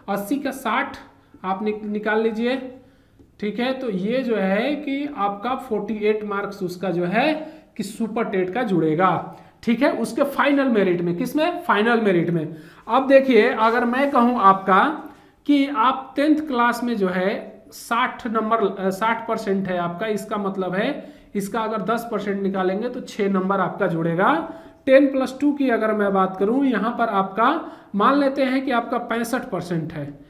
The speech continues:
ठीक है, तो ये आपका सिक्स पॉइंट फ़ाइव नंबर जुड़ेगा इसका। और ग्रेजुएशन की अगर मान लेते हैं हम आपका कि आप जो है, अ,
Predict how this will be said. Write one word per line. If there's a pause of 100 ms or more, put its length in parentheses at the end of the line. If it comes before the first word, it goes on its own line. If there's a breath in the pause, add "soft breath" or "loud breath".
(280 loud breath)
ठीक
है,
तो
ये
आपका
सिक्स
पॉइंट
फ़ाइव (120)
नंबर
जुड़ेगा
इसका। (300 loud breath)
और
ग्रेजुएशन
की
अगर
मान
लेते
हैं
हम
आपका
कि
आप
जो
है,
अ,